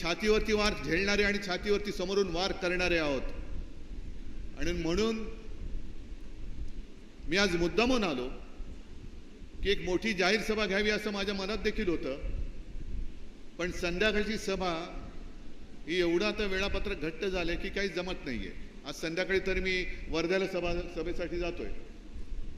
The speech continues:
काल बुलढाण्याची सभा झाली. पूर्ण राज्यामध्ये आणि देशामध्ये एक प्रचंड लाट दिसते, प्रचंड, म्हणजे याचं वर्णनच करू शकत नाही.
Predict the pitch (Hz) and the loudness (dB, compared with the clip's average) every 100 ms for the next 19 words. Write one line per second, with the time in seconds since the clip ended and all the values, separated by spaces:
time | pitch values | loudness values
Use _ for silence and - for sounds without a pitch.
0 | - - - 165 175 175 180 196 196 196 | -6 -8 -2 2 4 4 4 4 2 0
1 | 180 165 139 107 92 - - - - - | 0 0 0 -2 -4 -4 -4 -6 -10 -8
2 | - - - - - - - - - 185 | -8 -8 -10 -12 -12 -10 -10 -6 0 2
3 | 247 262 240 220 185 247 233 220 185 180 | 4 4 6 4 4 4 4 4 4 2
4 | 117 - - - - - - - - - | 0 -4 -4 0 0 0 -2 -10 -8 -2
5 | 165 208 190 196 262 233 175 117 - - | 0 4 6 6 4 2 0 -2 -6 -8
6 | - - - - - - - - - 160 | -6 -6 -8 -8 -6 -6 -8 -10 -8 -6
7 | - 196 - 262 254 247 226 226 180 175 | -2 0 2 2 4 2 4 2 0 -2
8 | - 123 - - - - - - - - | -2 -4 -4 -4 -4 -6 -6 -4 -2 -2
9 | - - 190 202 262 233 160 190 208 202 | -2 -2 0 4 4 4 0 4 4 4
10 | 226 190 208 247 240 240 226 202 175 - | 4 4 4 2 2 0 0 -2 0 -2
11 | - | -4